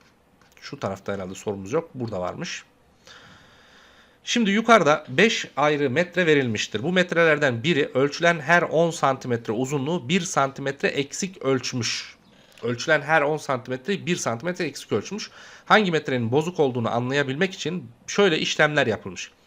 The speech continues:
Yirmi santimetre uzunluğundaki çubuk birinci metre ile bir kere, ikinci metre ile iki kere, üçüncü metre ile üç kere, dördüncü metre ile dört kere, beşinci metre ile beş kere ölçülmüş ve toplam ölçülen uzunluk iki yüz doksan iki olarak bulunmuş.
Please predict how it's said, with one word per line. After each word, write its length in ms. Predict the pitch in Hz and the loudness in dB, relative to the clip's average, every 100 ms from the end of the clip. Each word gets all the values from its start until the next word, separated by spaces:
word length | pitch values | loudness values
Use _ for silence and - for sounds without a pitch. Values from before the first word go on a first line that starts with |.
| - - - - | -20 -20 -18 -10
Yirmi 280 | 120 185 226 | -2 -2 2
santimetre 500 | 220 196 185 165 123 | 0 2 -2 0 -2
uzunluğundaki 720 | 135 143 147 143 127 - 117 | -2 -2 -2 0 0 0 -4
çubuk 380 | 185 185 - - - | -2 -2 -6 -18 -8
birinci 340 | 127 165 175 | -4 -4 -2
metre 380 | 180 170 - 156 | -2 -2 0 -2
ile 280 | 139 190 135 | 0 -2 0
bir 200 | 175 185 | -2 -2
kere, 260 | - 87 - _ _ _ - - - _ | -6 -8 -12 _ _ _ -20 -20 -20 _
ikinci 320 | 123 180 175 180 | -6 -2 0 0
metre 320 | 170 - 160 | 0 0 0
ile 160 | 123 | 0
iki 220 | 113 - 185 | -2 -6 0
kere, 220 | 117 143 | 2 2
üçüncü 360 | - - 180 | -2 -6 -4
metre 360 | 170 165 - 165 | -4 -4 0 0
ile 120 | 127 | 0
üç 240 | 127 139 - | -2 -8 -4
kere, 360 | 113 147 131 | -2 -2 0
dördüncü 380 | 135 151 170 170 | 0 0 -4 -2
metre 340 | 170 160 160 | -4 -2 -2
ile 180 | 143 117 | 0 2
dört 200 | 143 165 | 0 0
kere, 220 | 127 110 | -2 -2
beşinci 300 | 123 - 160 | -2 -4 -6
metre 300 | 165 160 165 | -6 -4 -2
ile 160 | 143 110 | 0 2
beş 200 | 165 - | 0 0
kere 140 | 117 | -2
ölçülmüş 500 | 113 143 - 139 113 | 0 -2 -2 -6 -4
ve 100 | 107 | -6
toplam 480 | - 160 - 120 117 | -2 -2 0 -2 0
ölçülen 420 | 127 147 - 127 | -2 -2 -2 -4
uzunluk 380 | - 139 135 143 | -4 -8 -8 -10
iki 220 | - - | -14 -6
yüz 160 | 139 113 | -6 -2
doksan 420 | 131 - 143 123 | -4 -2 -2 -2
iki 180 | 127 - | -6 -2
olarak 380 | 113 101 90 135 | -2 -2 -6 -2
bulunmuş. 400 | 170 139 175 | 0 0 -4